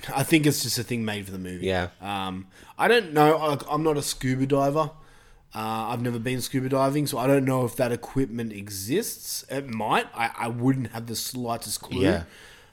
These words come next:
Speaker 1: Um, I, I'm, I'm a snorkeler.
Speaker 2: And if it
Speaker 1: I'm
Speaker 2: do-
Speaker 1: not a scuba diver.
Speaker 2: Yeah, if it does exist, it would cost thousands of dollars, I would assume.
Speaker 1: Yeah, and you think something <laughs>
Speaker 2: And
Speaker 1: that
Speaker 2: it'd probably sound
Speaker 1: equipment
Speaker 2: like blah, blah, blah, blah, blah, blah, blah, blah, blah. <laughs>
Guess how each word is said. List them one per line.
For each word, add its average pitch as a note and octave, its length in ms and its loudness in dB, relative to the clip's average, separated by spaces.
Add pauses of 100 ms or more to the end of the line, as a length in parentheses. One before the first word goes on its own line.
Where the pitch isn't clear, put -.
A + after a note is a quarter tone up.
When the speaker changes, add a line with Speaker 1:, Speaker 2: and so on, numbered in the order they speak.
(120)
Speaker 1:
Um, G#2+ 440 -4 (120)
I, A2 260 -4
I'm, A2 380 -6
I'm A#2 180 -6
a C3 40 -2
snorkeler. A#2+ 600 -6
Speaker 2:
And C3 140 4
if C#3+ 180 2
it B2+ 100 4
Speaker 1:
I'm F#2 80 -10
Speaker 2:
do- C3+ 100 2
Speaker 1:
not B2 120 0
a C3+ 60 -2
scuba C#3 380 -4
diver. F2+ 180 -4
Speaker 2:
Yeah, A#2 220 2 (320)
if B2 180 -2
it B2 160 0
does B2+ 240 2
exist, F2+ 540 -4
it A#2 80 -12
would C#3+ 120 -8
cost - 520 -4 (320)
thousands G#2+ 500 -4
of E2+ 80 -6
dollars, E2 340 0
I E2+ 60 -4
would D2+ 120 -8
assume. D2+ 360 -8 (800)
Speaker 1:
Yeah, C#3 300 2 (120)
and D3 140 0
you F3 100 4
think F#3+ 320 6
something D3+ 540 2
<laughs> - 60 -20
Speaker 2:
And D#3 100 -2
Speaker 1:
that C#3 140 10
Speaker 2:
it'd C#3 220 10
probably D#3+ 240 8
sound C3+ 220 4
Speaker 1:
equipment F#2+ 220 0
Speaker 2:
like C3+ 80 2
blah, D#3 80 6
blah, F3 320 6
blah, E3+ 180 2
blah, F3 380 4
blah, A#2+ 140 6
blah, A#2 120 2
blah, B2+ 240 2
blah, C#3 180 6
blah. E3+ 160 0
<laughs> - 60 -20